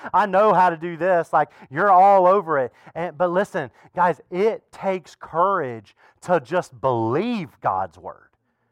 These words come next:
There's some crazy stuff in here. In fact, like, as soon as I got up, I started talking about a Savior who came to earth, lived a perfect life, died on a cross, and rose three days later and is alive today.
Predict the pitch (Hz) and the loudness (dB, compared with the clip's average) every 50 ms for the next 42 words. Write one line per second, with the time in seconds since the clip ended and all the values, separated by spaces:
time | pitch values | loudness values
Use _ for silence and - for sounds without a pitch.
0 | _ _ _ _ _ _ _ _ _ _ 185 233 269 262 - - 349 359 - - | _ _ _ _ _ _ _ _ _ _ -2 -2 0 -2 -2 -4 -4 -4 -4 -4
1 | - 196 175 170 180 190 175 254 254 226 - - 415 440 453 - - 196 175 151 | 0 0 0 0 -2 -6 -8 -8 -10 -10 -2 0 2 2 2 2 -2 -6 -8 -8
2 | 131 123 120 107 92 80 - _ _ _ _ _ _ _ _ _ _ 196 - 208 | -8 -12 -14 -16 -16 -20 -20 _ _ _ _ _ _ _ _ _ _ -12 -8 -8
3 | 220 208 165 240 240 254 254 247 - _ _ - - - 220 220 220 - 180 196 | -8 -4 -2 0 0 0 0 -2 -6 _ _ -20 -6 -2 0 0 0 -2 -6 -8
4 | 202 - - 233 240 233 240 - 233 208 220 208 208 202 208 233 262 - 220 233 | -8 -8 -8 -8 -8 -8 -4 0 0 0 2 2 2 4 4 4 4 4 2 2
5 | 233 - 240 226 208 196 - - 208 220 214 - 226 214 196 214 208 214 208 185 | 2 2 2 2 2 2 2 2 4 4 2 2 -2 -2 0 2 4 4 2 0
6 | - - - - - 190 175 - - - 220 220 247 254 254 233 185 185 196 202 | -2 -10 -8 -4 -2 -2 -2 -4 -4 -2 -2 0 0 -2 -4 -8 -6 -6 -4 -4
7 | 214 - - _ _ 202 208 185 - 208 220 233 240 226 202 202 185 202 226 240 | -6 -6 -12 _ _ -8 -8 -6 -4 -4 -4 -4 -4 -2 0 2 2 4 4 4
8 | 240 240 220 _ - - - 156 185 226 233 170 160 185 165 - - 214 233 233 | 2 2 -2 _ -14 -10 -6 -2 -2 -2 -2 0 0 -2 -2 0 0 0 0 0
9 | - 220 196 165 170 180 208 233 240 233 226 - _ - - _ - 131 143 180 | -2 -8 -10 -2 2 4 4 6 6 4 2 -2 _ -18 -20 _ -8 -2 2 4
10 | 208 233 240 233 220 214 208 190 - - 233 240 247 240 240 226 - - 262 - | 4 4 4 2 2 2 0 -2 0 2 4 4 6 6 4 2 -2 -10 -10 -6
11 | 214 208 202 196 175 165 226 247 262 240 220 226 - - _ - 233 240 247 247 | -6 -4 -4 -4 0 2 4 6 6 4 4 2 -2 -8 _ -4 -2 -2 -2 -2
12 | 233 240 240 240 240 202 208 233 262 277 285 269 220 156 - - - - - 220 | -2 -2 -2 -2 -2 -2 2 2 4 4 2 0 -2 -4 -4 -6 -10 -6 -4 -4
13 | 233 233 233 190 240 233 240 240 247 254 269 294 277 269 - - 185 170 143 127 | -2 -2 -2 0 2 4 4 4 4 4 4 2 2 0 -4 -6 -4 -2 -2 -2
14 | 110 92 82 78 | -4 -6 -8 -14